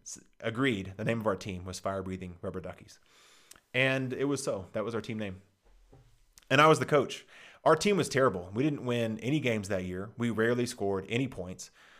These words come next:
I wish I could even say as the, as the coach, the, the unofficial coach of that team that day,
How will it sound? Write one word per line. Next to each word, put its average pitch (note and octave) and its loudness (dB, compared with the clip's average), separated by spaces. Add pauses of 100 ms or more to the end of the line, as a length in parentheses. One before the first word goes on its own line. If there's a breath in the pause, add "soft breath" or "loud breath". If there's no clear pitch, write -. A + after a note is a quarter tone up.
(200 soft breath)
I A2 4
wish B2+ 2
I B2+ 6
could A#2+ 2
even A2+ 0
say A2+ 4
as G2+ -2
the, F#2+ -4
as G#2+ -2
the G#2 -10
coach, G2+ -2
the, F#2+ -6 (340)
the G2 -8
unofficial A#2 -2
coach G#2 -2
of F#2+ -6
that G#2 -2
team G2+ -8
that F#2+ -8
day, F#2+ -6